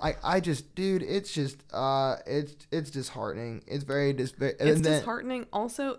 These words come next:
Speaker 2: isn't it so funny that this whistleblower has come out and said, like, "Yeah, no, Facebook pretty much forces you to watch, like, those random beheading vis-, videos that pop up on your timeline."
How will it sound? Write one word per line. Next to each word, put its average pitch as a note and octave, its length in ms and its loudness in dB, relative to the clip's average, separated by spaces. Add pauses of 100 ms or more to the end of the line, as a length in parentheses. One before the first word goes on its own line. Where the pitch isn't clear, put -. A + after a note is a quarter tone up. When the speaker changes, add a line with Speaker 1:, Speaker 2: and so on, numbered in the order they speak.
Speaker 2:
isn't C4+ 320 -2
it - 200 -6
so G3+ 480 -2
funny F#3+ 640 -6
that F3+ 340 -4
this G3+ 180 -6
whistleblower G#3+ 580 -4
has F#3+ 100 -4
come F#3+ 240 -8
out F#3 200 -6
and F3+ 160 -4
said, F3 360 -4
like, F3 240 -4
"Yeah, G3+ 200 0
no, F#3+ 260 -2
Facebook G3+ 480 -4
pretty G3+ 180 -4
much G3 200 -4
forces F#3 440 -6
you F3+ 120 -4
to F3 80 0
watch, D#3+ 500 -4
like, E3 260 -6 (280)
those F3+ 200 -2
random F3 380 -2
beheading E3 460 -2
vis-, D#3 240 -6 (120)
videos E3 520 -4
that E3+ 140 -6
pop F3+ 220 -6
up E3+ 140 -6
on E3+ 140 -6
your E3 100 -8
timeline." E3 640 -8